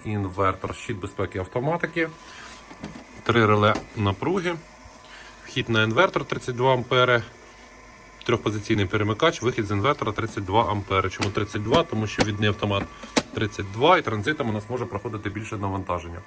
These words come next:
Чотири акумулятори Пробі, п'ять кіловат, кожен по сто ампер-годин.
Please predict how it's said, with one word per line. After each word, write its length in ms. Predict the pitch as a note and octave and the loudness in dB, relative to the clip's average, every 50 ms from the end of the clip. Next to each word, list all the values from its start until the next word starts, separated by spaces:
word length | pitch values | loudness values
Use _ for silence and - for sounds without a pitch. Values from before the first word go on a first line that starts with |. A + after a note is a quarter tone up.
| - - - - - - - | -16 -18 -18 -18 -18 -14 -12
Чотири 300 | - - - D#3+ D3+ B2+ | -12 0 2 4 4 4
акумулятори 580 | A2+ - A2 G#2 G#2 G#2+ A2 A2 - F#2+ F#2 | 2 2 0 2 2 2 2 2 0 -2 -2
Пробі, 380 | - - - F#2 F#2+ B2+ F3 G3+ G3+ - - - - - - - - - - - - - - - - - | -2 0 -2 -2 0 0 -2 -2 -4 -6 -14 -18 -18 -18 -18 -18 -20 -20 -20 -20 -20 -20 -20 -20 -10 -2
п'ять 240 | - A#2+ B2 A#2 - | 2 2 2 2 0
кіловат, 500 | - - A#2 A2 A2+ A2+ D3 F3+ F#3+ - | -2 0 0 2 4 6 6 6 4 2
кожен 360 | - - - C3+ C3+ A#2+ A2 | -4 -2 0 2 2 2 2
по 120 | G#2 - G#2+ | 0 -2 -6
сто 240 | - - D3+ D#3 C#3 | 0 4 4 4 4
ампер-годин. 840 | G2+ A2 A2 - B2 A#2+ A#2 A2 E2+ F#2+ G#2+ G2+ F#2 F2 F2 E2+ | 4 2 0 2 4 4 4 4 2 0 0 0 0 0 -2 -2